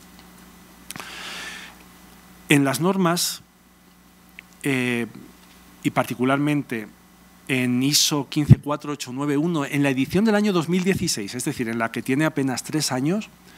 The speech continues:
se indican cuáles son los procesos de gestión de documentos. Ahí se indica una relación de procesos. Y son los siguientes. Un proceso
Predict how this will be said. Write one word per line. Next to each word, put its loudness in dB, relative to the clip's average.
se 4
indican 2
cuáles 2
son -2
los 0
procesos -2
de -6
gestión -4
de 0
documentos. -4
Ahí 2
se 0
indica 2
una -2
relación -6
de -4
procesos. -10
Y 2
son 6
los 0
siguientes. -4
Un 8
proceso 2